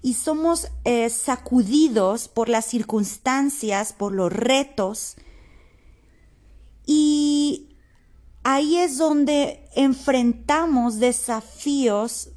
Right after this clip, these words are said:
para permanecer creyendo firmes, confiados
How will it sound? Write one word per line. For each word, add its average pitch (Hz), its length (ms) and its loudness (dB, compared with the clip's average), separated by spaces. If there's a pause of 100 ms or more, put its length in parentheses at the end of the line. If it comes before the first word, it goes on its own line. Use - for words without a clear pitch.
(580)
para 240 360 0
permanecer 233 1200 0 (540)
creyendo 269 960 0
firmes, 285 960 0
confiados 277 1200 -2